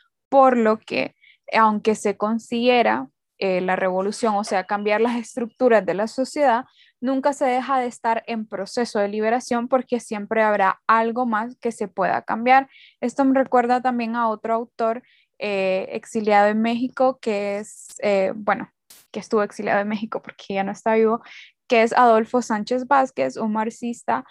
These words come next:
muy importante que viene a traer como estos análisis marxistas a lo que sería Latinoamérica y en específico en México,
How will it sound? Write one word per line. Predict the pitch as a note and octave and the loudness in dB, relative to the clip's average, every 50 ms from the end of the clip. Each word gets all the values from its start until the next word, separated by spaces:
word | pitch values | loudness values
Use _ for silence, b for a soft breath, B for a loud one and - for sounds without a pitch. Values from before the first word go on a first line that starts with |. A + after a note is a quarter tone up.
| b b b b b b _ _ | b b b b b b _ _
muy | - A3 A3 A#3 C4 C#4+ D#4+ | 2 4 6 6 6 6 6
importante | F4 D#4+ D#4 C#4+ C4 - A3 G#3 G#3+ - A3 | 4 2 2 0 2 0 0 0 -2 -4 -4
que | - A3+ | -2 -2
viene | G#3+ G3+ G3+ | -2 -2 -2
a | G3+ | -2
traer | G3+ G#3+ G#3+ G3+ G3+ G3+ | 0 2 2 2 2 0
como | - - A3 G#3 | -4 -6 -6 -6
estos | G#3+ G#3+ - A3+ G#3 | -6 -6 -6 -4 -4
análisis | A3 G#3+ G#3 G3+ G#3 G#3+ - A3+ | -2 -2 -2 -4 -4 -6 -6 -4
marxistas | A3 A3 G#3+ - A3 G#3+ - - A3+ G#3+ A#3 | -4 -4 -4 -6 -8 -8 -6 -4 -4 -2 0
a | A3 G#3+ | 0 2
lo | G#3+ G#3 G#3+ | 2 0 0
que | - - A3+ | -2 -4 -6
sería | - - A3 G3+ A3 A3+ A3+ A3+ | -4 -4 -4 -2 2 2 2 4
Latinoamérica | A3+ A#3 A#3 - B3+ A#3+ B3+ C4 B3+ C4+ C4 B3+ B3 A3+ - B3 | 4 2 2 0 0 0 0 2 2 2 2 0 0 -2 -2 -2
y | A#3+ A3+ | 0 0
en | A3+ A3+ | -2 -4
específico | - _ - A3+ - A3+ A3+ - A3+ - B3+ | -4 _ -8 -8 -8 -8 -8 -8 -2 0 2
en | B3+ B3+ | 2 4
México, | C4 C4 B3+ B3 - - C4 - | 4 4 2 2 0 -2 -6 -6